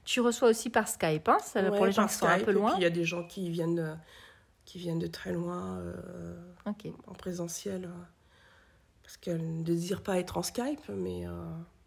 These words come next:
Speaker 2: voilà, c'est,
Speaker 1: Mais
Speaker 2: euh,
Speaker 1: sinon, ça peut se faire également. Et puis, euh, si vous êtes, euh, en revanche un parent avec des enfants qui sont encore jeunes, eh bien, il est encore temps de faire quelque chose
Speaker 2: Et
Speaker 1: pour eux.
Speaker 2: comment ? Il est toujours temps.
Speaker 1: Et c'est toujours
Speaker 2: Mm.
Speaker 1: mieux de prendre, euh, les,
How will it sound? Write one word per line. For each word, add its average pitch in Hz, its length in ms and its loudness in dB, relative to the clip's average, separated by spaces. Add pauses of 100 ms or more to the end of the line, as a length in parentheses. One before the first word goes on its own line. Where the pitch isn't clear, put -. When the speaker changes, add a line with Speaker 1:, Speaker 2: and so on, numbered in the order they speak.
(260)
Speaker 2:
voilà, 226 240 -10
c'est, - 180 -14
Speaker 1:
Mais 208 80 -8
Speaker 2:
euh, 190 40 -6
Speaker 1:
sinon, 190 220 -4
ça 202 140 -6
peut 185 140 -8
se - 100 -12
faire 196 140 -4
également. 175 440 -6 (600)
Et 196 140 4
puis, 185 380 -2
euh, 165 200 0
si 160 260 -2
vous 202 140 4
êtes, 196 160 4
euh, 175 200 4
en 175 140 6
revanche 196 300 2
un 160 80 4
parent 208 600 6
avec 165 360 -2
des 156 140 -4
enfants 160 300 -2
qui - 140 -14
sont - 140 -6
encore 143 280 -6
jeunes, 156 260 -4
eh 160 40 -6
bien, 127 240 -8 (800)
il 196 100 6
est 202 140 8
encore 247 340 10
temps 233 360 6
de 190 80 2
faire 240 200 0
quelque 220 260 2
chose 208 240 4
Speaker 2:
Et 190 60 0
Speaker 1:
pour 190 140 4
eux. 170 60 8
Speaker 2:
comment ? 180 280 2 (440)
Il 208 80 -4
est 202 100 -6
toujours 285 320 -6
temps. 190 200 -8
Speaker 1:
Et 175 60 -4
c'est 185 140 -4
toujours 214 300 0
Speaker 2:
Mm. 196 40 4
Speaker 1:
mieux 202 120 4
de 202 40 -6
prendre, 175 340 -2
euh, 160 280 0
les, 160 360 -6